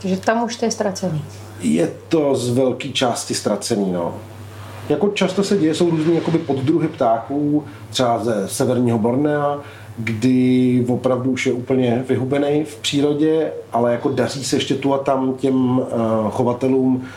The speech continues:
Speaker 2: nějaký ty ptáky rozmnožit, jenomže oni to pak promíchají v poddruzích, v druhých, v druzích mezi sebou a tím vlastně končí jakoby ta čistota toho druhu. Samozřejmě otázka, jestli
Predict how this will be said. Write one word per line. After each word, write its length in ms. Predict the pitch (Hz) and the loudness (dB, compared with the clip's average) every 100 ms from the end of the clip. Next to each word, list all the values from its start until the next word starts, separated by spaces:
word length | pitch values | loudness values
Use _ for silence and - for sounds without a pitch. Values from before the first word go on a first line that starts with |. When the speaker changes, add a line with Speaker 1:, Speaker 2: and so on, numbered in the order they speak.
| - 123 | -6 -2
Speaker 2:
nějaký 300 | 120 - 120 | 0 -2 -4
ty 120 | 110 | -4
ptáky 320 | - 117 120 | 0 -2 0
rozmnožit, 420 | 107 107 143 151 | 0 0 0 2
jenomže 260 | 135 135 131 | 2 2 2
oni 140 | 131 | 2
to 60 | 127 | 2
pak 140 | 131 | -2
promíchají 680 | - 120 127 127 131 131 127 | 0 0 0 0 0 2 0
v 220 | 123 - | -4 -8
poddruzích, 580 | - 117 123 123 120 120 | -4 -2 0 0 0 -2
v 40 | 117 | 0
druhých, 320 | 117 123 127 | 0 0 -4
v 120 | 113 | -2
druzích 360 | 127 120 131 123 | 0 0 0 0
mezi 200 | 117 135 | 0 0
sebou 480 | 123 107 127 135 135 - - - - - | 0 0 2 2 -2 -12 -16 -16 -18 -4
a 420 | 131 123 120 117 - | 0 2 2 0 0
tím 180 | 127 120 | 0 2
vlastně 320 | 117 - 135 | 0 0 -2
končí 480 | - 117 113 - 123 | 0 0 0 0 0
jakoby 320 | 120 123 120 | 0 0 -2
ta 140 | 120 | -2
čistota 520 | 123 - 104 131 120 117 | -4 -2 -2 -2 0 0
toho 200 | 113 117 | 0 0
druhu. 220 | 107 87 | -2 -2
Samozřejmě 480 | 117 131 127 139 113 | 0 0 0 0 -2
otázka, 480 | 123 117 113 - | 0 0 0 -2
jestli 460 | 117 101 - 135 131 | 0 -2 0 0 0